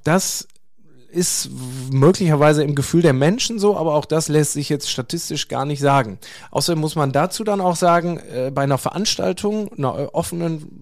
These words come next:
wie Castrop Kocht Über zum Beispiel, ist sowieso das Mitführen von Waffen ohnehin laut Veranstalter schon nicht erlaubt. Also da braucht man eigentlich k-, nicht noch explizit so eine Waffenverbotszone. Dennoch,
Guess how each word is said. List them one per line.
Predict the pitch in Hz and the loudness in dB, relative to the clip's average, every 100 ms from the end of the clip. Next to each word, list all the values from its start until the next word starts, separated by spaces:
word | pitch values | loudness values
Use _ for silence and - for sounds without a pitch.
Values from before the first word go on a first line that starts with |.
| 131 | -12
wie | 131 | -10
Castrop | - 151 - 151 | -8 -8 -6 -4
Kocht | 151 - | -4 -4
Über | 147 175 | -2 -2
zum | - 160 | -2 0
Beispiel, | 151 151 151 156 - - - - | 0 0 -4 -6 -6 -18 -18 -10
ist | 127 | -2
sowieso | 139 135 147 175 | 0 4 6 6
das | 120 120 | 4 0
Mitführen | 127 139 - 143 | 0 -2 0 -2
von | 139 135 | 0 0
Waffen | 139 147 160 | 2 2 -2
ohnehin | 139 151 160 143 180 143 | -4 0 2 4 2 0
laut | 120 127 135 | -4 0 0
Veranstalter | - - 165 - 131 123 117 | 0 -4 -4 0 0 0 -2
schon | - 127 117 | 0 0 0
nicht | 123 - - | -2 -4 -8
erlaubt. | 117 113 113 107 - | -6 -2 0 -2 -4
Also | 120 131 | -4 -2
da | 131 | -2
braucht | 127 135 151 | -2 -2 -2
man | 147 | -6
eigentlich | - 147 143 - | -8 -12 -12 -16
k-, | - - | -20 -18
nicht | 143 104 156 147 | -18 -14 -12 -4
noch | 151 151 | -4 -4
explizit | 147 - 156 - 180 165 - - - - - | -8 -8 -8 -6 -8 -8 -14 -20 -20 -20 -6
so | 143 147 | -2 0
eine | 156 160 151 | 2 2 0
Waffenverbotszone. | 139 135 156 - 165 165 151 220 - - 117 110 104 98 - - - - - | -2 0 0 0 0 2 2 2 0 -4 -2 -2 -4 -6 -14 -18 -20 -20 -12
Dennoch, | 139 160 214 | 0 4 4